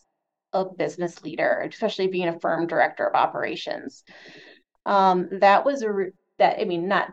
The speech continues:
it's, I know it's not over, uh, but the, I would say two thousand, twenty twenty, um, that was really a really difficult year. Um,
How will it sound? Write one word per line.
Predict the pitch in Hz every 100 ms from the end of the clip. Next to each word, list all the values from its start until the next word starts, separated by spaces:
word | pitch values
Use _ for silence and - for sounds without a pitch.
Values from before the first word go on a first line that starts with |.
| -
it's, | 202 196
I | 175
know | 185
it's | 170 170
not | 185 180
over, | - 175 160 - - - _
uh, | 185 -
but | 196 180 - - 190
the, | 196
I | 180 185
would | 160
say | 151
two | -
thousand, | 220 202 180 185 175 - _ _ _
twenty | - 214
twenty, | 196 - 190 196 233 262
um, | 202 185 175 180 175 - -
that | 185 -
was | 196 185
really | 185 180 180 175 -
a | 185
really | 180 185 165
difficult | 165 160 170 170 180 -
year. | 175 170 165 - - -
Um, | 180 165 165 175 170